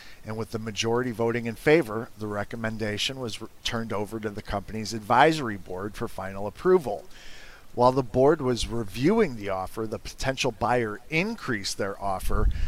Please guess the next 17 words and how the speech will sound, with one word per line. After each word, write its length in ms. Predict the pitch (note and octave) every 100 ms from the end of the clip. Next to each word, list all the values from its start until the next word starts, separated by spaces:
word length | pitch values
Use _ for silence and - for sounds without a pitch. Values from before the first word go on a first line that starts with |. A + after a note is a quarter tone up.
| - - -
to 160 | A2+
a 40 | G#2+
hundred 480 | - C3 F3 F3+
and 100 | C#3+
eighty-two 520 | B2+ B2+ C3 B2 - A#2+
thousand 500 | A#2+ A2 G#2+ A2+ -
five 360 | - G#2+ G#2+
hundred 380 | C3 E3+ E3+ A2+
dollars, 600 | G2 F2+ D2+ D2+ - - - - - -
representing 600 | G#2+ G#2 A2+ G2 G#2 G2+
a 40 | F#2+
thirty-five 680 | - A2+ G#2 G2 G#2+ G3+ -
point 380 | G2+ E2+ - G2+
one 240 | B2 B2
three 340 | - B2+ E3
percent 460 | F3 B2+ - G#2 G2+
premium 500 | - G2+ G2 G2+